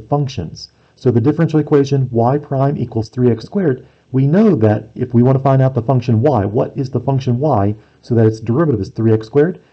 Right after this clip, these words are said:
there are infinitely many solutions because you can have any function plus a constant. So two of the solutions could be these functions, y equals x cubed plus two because the derivative is three x squared plus zero, and you can also have the solution be y equals x cubed subtract four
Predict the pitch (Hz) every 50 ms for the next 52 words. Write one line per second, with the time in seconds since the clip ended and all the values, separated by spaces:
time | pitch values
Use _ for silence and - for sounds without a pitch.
0 | _ _ _ - 143 139 139 143 139 - 160 165 190 185 185 180 165 156 131 110
1 | 113 113 117 147 147 165 226 220 214 - - 98 - - - - _ - 139 139
2 | 143 131 110 110 135 135 151 135 110 123 120 117 113 113 - - 120 127 156 180
3 | 180 - 147 120 113 113 113 - 127 147 160 - - - 113 104 104 - 127 127
4 | - 190 202 180 - - - 85 - - - _ _ _ _ _ _ _ - -
5 | - 113 110 113 113 - - 214 247 240 190 113 117 113 - - 110 110 110 110
6 | - 131 127 - - 127 113 131 143 151 202 226 220 - - 127 104 92 - -
7 | - - - - _ - 113 110 120 - - 107 110 127 123 117 - - 120 113
8 | - - - - 123 120 120 - - 110 107 110 - - 139 185 214 - - -
9 | 117 - 113 104 101 - 110 101 - 101 101 104 110 120 156 165 - - 117 104
10 | 101 117 156 - - _ _ - 107 104 98 107 120 - - - - 104 107 107
11 | - - 123 143 127 135 113 107 95 92 98 139 156 - - _ _ _ _ _
12 | _ _ - 165 180 160 135 120 110 123 123 120 117 120 - - 117 110 110 113
13 | 110 - 117 113 117 113 113 123 120 113 107 104 101 101 95 104 104 104 107 117
14 | - 107 104 - 107 104 104 - 113 110 113 - - _ - 110 110 107 - -
15 | 104 - - 101 98 - - - 226 220 156 123 135 135